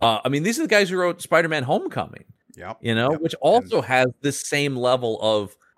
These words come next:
Speaker 1: comedy mixed with sincerity, mixed with action. Uh, they
Speaker 2: Uh,
Speaker 1: made Game Night. If people haven't seen Game Night, go watch Game Night. That movie is so good.
Speaker 2: Game Night's very good.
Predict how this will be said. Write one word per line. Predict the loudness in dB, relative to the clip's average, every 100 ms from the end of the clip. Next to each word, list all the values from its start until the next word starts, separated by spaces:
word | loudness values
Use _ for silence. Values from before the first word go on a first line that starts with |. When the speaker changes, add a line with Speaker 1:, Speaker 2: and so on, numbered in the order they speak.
| _ _ _
Speaker 1:
comedy | -8 -2 0 0 -2 -2
mixed | -4 -4 -8
with | -8
sincerity, | -8 -6 -2 0 0 -2
mixed | -8 -10 -12
with | -10
action. | -6 -6 -6 -14 -18 -20 -20 _ _ _ _ _ -2
Uh, | 0
they | 0 0
Speaker 2:
Uh, |
Speaker 1:
made | 0 0
Game | -2 -2 -4 -4
Night. | -4 -2 -2
If | -2
people | -2 2 2
haven't | 2 -4
seen | -6 -4
Game | -2 -2
Night, | -4 -6 -10 -16 _ _ _ _ _ -18 0
go | 4
watch | 4 4 0 -2
Game | -6 -6
Night. | -4 0
That | 2
movie | 2 0 -2
is | -6 -8
so | -10 -6 -6 -6
good. | -8 -8 -8 -8 -14
Speaker 2:
Game | -14 -12
Night's | -14 -12
very | -12 -10
good. | -12 -12 -10 -12